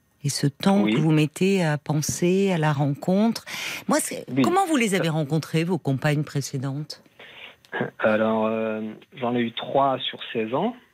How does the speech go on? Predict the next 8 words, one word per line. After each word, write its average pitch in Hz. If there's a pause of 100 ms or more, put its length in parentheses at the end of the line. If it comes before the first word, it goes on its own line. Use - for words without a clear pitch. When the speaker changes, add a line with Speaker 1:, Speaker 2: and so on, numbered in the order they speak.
(1000)
Speaker 2:
La 117
première, 131
c'était 113
dans, 104
dans 110
un -
couple 123
d'amis. 143